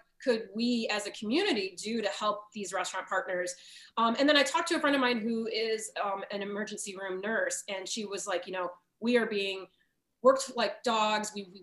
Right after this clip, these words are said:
want to be here, but we're not getting breaks. We're not getting food. We might go a twelve, fourteen hour shift without eating."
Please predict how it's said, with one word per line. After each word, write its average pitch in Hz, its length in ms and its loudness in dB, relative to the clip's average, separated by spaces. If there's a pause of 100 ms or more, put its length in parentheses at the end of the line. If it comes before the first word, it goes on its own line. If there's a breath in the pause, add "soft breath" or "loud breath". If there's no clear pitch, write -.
want 214 220 0
to 233 100 -4
be 233 100 2
here, 220 340 0 (120)
but - 100 -8
we're 196 120 -4
not 202 180 0
getting 202 180 -4
breaks. 202 320 0
We're 185 60 -6
not 196 160 -2
getting 196 260 -6
food. 208 140 -6
We 202 80 -4
might 208 160 -2
go 190 100 -2
a 175 60 0
twelve, 202 400 -2
fourteen 208 260 -6
hour 185 160 -2
shift 202 320 -8
without 180 300 -2
eating." 220 360 0